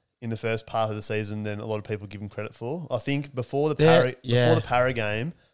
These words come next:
Speaker 1: they'd won three, had a draw, and lost four.
Speaker 2: I was, but the losses were
Speaker 1: The losses were tight. They
Speaker 2: under,
Speaker 1: lost
Speaker 2: like,
Speaker 1: to
Speaker 2: six
Speaker 1: Penrith
Speaker 2: points,
Speaker 1: by,
Speaker 2: wasn't it?
Speaker 1: lost to Penrith by one. They, they lost to the Warriors away, but they were down by two, and Ponga went off for a
Speaker 2: H I A
Speaker 1: H I A with
Speaker 2: with
Speaker 1: ten to go.
Speaker 2: That's right.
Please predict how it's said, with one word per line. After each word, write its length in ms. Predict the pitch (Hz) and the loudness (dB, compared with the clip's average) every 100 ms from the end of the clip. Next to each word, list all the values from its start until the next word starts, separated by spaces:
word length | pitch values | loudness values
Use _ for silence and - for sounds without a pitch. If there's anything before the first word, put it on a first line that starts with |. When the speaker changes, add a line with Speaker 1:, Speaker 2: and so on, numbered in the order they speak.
| _ _ _ | _ _ _
Speaker 1:
they'd 260 | 117 113 110 110 - 123 131 | 0 0 0 -8 -16 -20 _
won 280 | 123 131 135 | 0 2 2
three, 400 | 123 117 117 113 | 0 2 2 0
had 220 | 95 120 | 0 0
a 40 | 110 | 0
draw, 340 | 107 110 110 | 0 0 0
and 140 | 107 | -2
lost 280 | 107 107 - | -2 -2 -4
four. 380 | - 113 117 196 | -6 -4 -2 0
Speaker 2:
I 40 | 143 | 0
was, 100 | 147 | -2
but 220 | - - | -4 4
the 80 | 143 | 6
losses 420 | 127 185 214 160 | 8 6 4 2
were 340 | 139 120 110 104 127 | 4 6 6 2 0
Speaker 1:
The 120 | 120 | 2
losses 320 | 131 151 139 | 2 2 -2
were 60 | 139 | -2
tight. 280 | - 120 110 | 4 6 6
They 40 | |
Speaker 2:
under, 120 | 110 | 8
Speaker 1:
lost 100 | 113 | 8
Speaker 2:
like, 80 | 107 | 6
Speaker 1:
to 60 | 127 | 4
Speaker 2:
six 320 | - 127 135 | 0 2 2
Speaker 1:
Penrith 80 | 131 | 4
Speaker 2:
points, 280 | 139 117 117 | 6 6 4
Speaker 1:
by, 40 | |
Speaker 2:
wasn't 220 | 107 113 156 | 2 2 0
it? 100 | 214 | 0
Speaker 1:
lost 140 | 117 | -4
to 60 | 120 | -6
Penrith 320 | - 135 131 | -4 -2 -2
by 140 | 135 117 | 2 2
one. 280 | 113 117 117 | 2 0 2
They, 320 | 123 120 110 _ _ _ - | 2 2 0 _ _ _ -6
they 60 | 120 | -2
lost 200 | 139 - | 0 0
to 40 | |
the 80 | 139 | 0
Warriors 380 | 123 123 120 107 | 4 4 4 0
away, 680 | 104 110 110 104 104 135 _ _ _ _ _ _ _ | 0 2 4 4 2 -4 _ _ _ _ _ _ _
but 100 | 113 | -4
they 80 | 107 | 0
were 80 | 107 | 2
down 240 | 113 113 | 2 0
by 140 | 113 104 | 2 0
two, 260 | - 117 | 0 -2
and 100 | 104 | -2
Ponga 240 | 101 110 107 | -2 -2 -2
went 120 | 104 | -2
off 140 | 104 - | -6 -6
for 140 | 104 | -6
a 180 | 101 101 _ _ _ _ 110 | -6 -6 _ _ _ _ -4
Speaker 2:
H 180 | 95 | 0
I 60 | 95 | 2
A 40 | |
Speaker 1:
H 60 | 95 | 4
I 120 | 101 104 | 4 4
A 60 | 107 | 4
with 80 | 101 | 0
Speaker 2:
with 80 | 98 | -2
Speaker 1:
ten 160 | 110 | -6
to 80 | 107 | -2
go. 160 | 107 110 | 0 0
Speaker 2:
That's 180 | 101 | 0
right. 220 | 101 95 | 0 -2